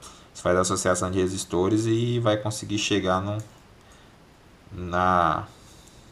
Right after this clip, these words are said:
faz a associação de resistores e vai conseguir chegar no valor certo. Então é isso, em média é só isso. O que você vai precisar é só saber a fonte, a voltagem do led, que depende da cor,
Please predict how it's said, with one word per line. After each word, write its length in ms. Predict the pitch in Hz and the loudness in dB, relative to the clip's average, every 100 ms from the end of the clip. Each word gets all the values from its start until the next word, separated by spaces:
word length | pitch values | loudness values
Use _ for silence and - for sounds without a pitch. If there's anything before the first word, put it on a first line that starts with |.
| - - - - - - - - - - - - - - - - - | -20 -20 -20 -20 -20 -20 -20 -20 -20 -20 -20 -20 -20 -20 -20 -20 -4
faz 160 | - 101 | 4 4
a 40 | |
associação 400 | 107 - 98 98 | 4 0 -2 -2
de 80 | 98 | 0
resistores 520 | 95 101 - 98 101 | 0 -2 0 2 4
e 40 | |
vai 100 | 104 | 2
conseguir 380 | 107 113 113 107 | 0 -2 -2 -2
chegar 320 | 110 107 104 | 0 4 4
no 60 | 107 | 6
valor 240 | 107 107 110 | 6 6 4
certo. 500 | - 69 - - - - - - - - - - - - - | -2 -6 -10 -16 -20 -20 -20 -20 -20 -20 -20 -20 -20 -20 -14
Então 220 | - 117 | 4 8
é 80 | 123 | 8
isso, 320 | 117 135 - 147 - | 6 4 -2 -8 -6
em 80 | 107 | 0
média 320 | 101 95 95 | 2 4 2
é 20 | |
só 180 | 98 110 | 4 4
isso. 280 | 113 - - - - - | 4 2 -6 -16 -18 -18
O 20 | - | -6
que 80 | |
você 80 | - | 4
vai 100 | 101 | 4
precisar 480 | - 101 101 101 98 | 6 0 0 4 4
é 60 | 95 | 4
só 160 | - | -2
saber 300 | - 95 90 | 4 6 6
a 60 | 92 | 4
fonte, 540 | - - 139 - - - - - - - | 2 -4 -4 -4 -6 -10 -20 -20 -20 -2
a 120 | - | 2
voltagem 480 | 92 104 101 90 92 | 4 2 2 2 2
do 120 | 92 92 | 2 2
led, 340 | 78 78 78 - - - - - - - - - - - - | 2 0 -6 -12 -20 -20 -20 -20 -20 -20 -20 -20 -20 -20 -14
que 80 | - | -6
depende 400 | 92 92 95 90 | 2 2 2 2
da 160 | 90 95 | 6 6
cor, 280 | - - | 6 2